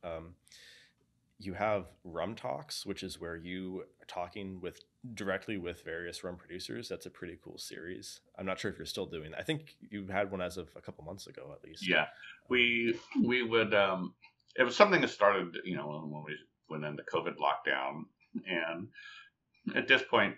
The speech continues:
Speaker 2: um, uh, there's still a few more we could do. It's, it's a matter of, like, we would approach each werspa member distillery and say,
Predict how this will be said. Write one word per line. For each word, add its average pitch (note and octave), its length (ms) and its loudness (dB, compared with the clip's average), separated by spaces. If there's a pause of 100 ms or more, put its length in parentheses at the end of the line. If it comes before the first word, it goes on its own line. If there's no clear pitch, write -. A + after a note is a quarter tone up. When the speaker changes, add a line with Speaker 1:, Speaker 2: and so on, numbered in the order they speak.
Speaker 2:
um, F#2 440 -6 (260)
uh, - 600 -6
there's B2 180 2
still F3 200 6
a C3+ 60 10
few B2 180 2
more G#2 220 6
we E2+ 100 -4
could A#2 220 0
do. D3+ 340 0
It's, - 220 -12
it's G#2 220 2
a G2 60 2
matter F#2+ 380 8
of, F2+ 180 8
like, F2+ 200 4
we F#2 100 2
would E2+ 140 0
approach F#2 600 0 (380)
each G#2 280 0
werspa F2 400 2
member D#2 580 -2
distillery A2 640 6
and F#2 140 -2
say, D2 160 0